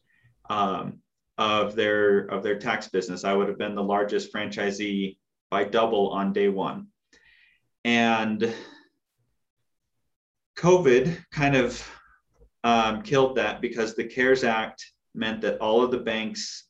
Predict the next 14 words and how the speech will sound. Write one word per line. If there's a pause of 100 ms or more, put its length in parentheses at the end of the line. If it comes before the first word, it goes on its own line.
(100)
that
did
S
B
A
loans
were
just
completely
swamped
with
cares
Act
stuff.